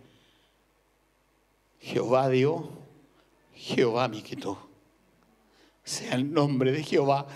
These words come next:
bendito." En eso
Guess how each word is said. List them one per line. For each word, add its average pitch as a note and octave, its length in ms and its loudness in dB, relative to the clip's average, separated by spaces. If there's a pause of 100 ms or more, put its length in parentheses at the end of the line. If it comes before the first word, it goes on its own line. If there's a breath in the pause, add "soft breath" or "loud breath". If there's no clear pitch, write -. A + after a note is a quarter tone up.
(580 loud breath)
bendito." D#3 760 0 (2250 loud breath)
En C#3+ 220 2
eso A3 520 0